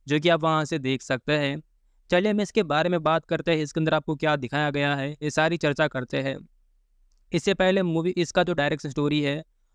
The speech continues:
और जो एडिटिंग है वो यहाँ पर जो विनय सनमुखे उन्होंने ही की हुई है। और यहाँ पर आपको जो म्यूजिक वो देखने को मिल जाता है विजय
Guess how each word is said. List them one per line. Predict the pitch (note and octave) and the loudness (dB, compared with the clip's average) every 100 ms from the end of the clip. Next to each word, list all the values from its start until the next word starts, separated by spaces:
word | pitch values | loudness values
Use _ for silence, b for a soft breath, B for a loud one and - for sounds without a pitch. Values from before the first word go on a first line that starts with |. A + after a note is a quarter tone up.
| _ D3+ | _ 0
और | D#3+ | 2
जो | F3 | 2
एडिटिंग | D#3+ E3 E3+ | 2 2 0
है | D#3 E3 | 2 2
वो | D#3+ | 2
यहाँ | D3+ D3+ | 2 -2
पर | C#3+ D3+ D3+ D3+ D3 _ _ C#3+ | 0 0 0 -2 -4 _ _ -8
जो | C3+ D3+ D3+ - | 0 0 0 -4
विनय | D3 C3+ D3+ E3 | -4 0 0 0
सनमुखे | D3+ D#3 D3+ D3+ D#3+ | 0 0 0 0 0
उन्होंने | D3 D3+ | 0 -2
ही | D3+ | -4
की | C#3 C#3+ | -2 -2
हुई | C#3+ C#3+ D3 | -2 -2 -2
है। | C#3 C#3 _ _ _ _ _ - | -2 -6 _ _ _ _ _ -2
और | C#3+ | 0
यहाँ | D#3+ F#3 | 2 2
पर | F#3+ F3+ | 4 4
आपको | F3 - F#3 | 2 2 0
जो | F3+ | 2
म्यूजिक | D#3 C#3+ C#3+ D#3+ D3+ | 0 0 0 0 0
वो | D#3+ | -2
देखने | D3+ D3+ | -2 -2
को | D3+ | -2
मिल | D3 C3 | 0 0
जाता | C#3+ D3+ D3+ D3+ | 0 0 2 0
है | D3+ | 0
विजय | C3+ C#3 C#3+ D3 | -2 -2 0 -2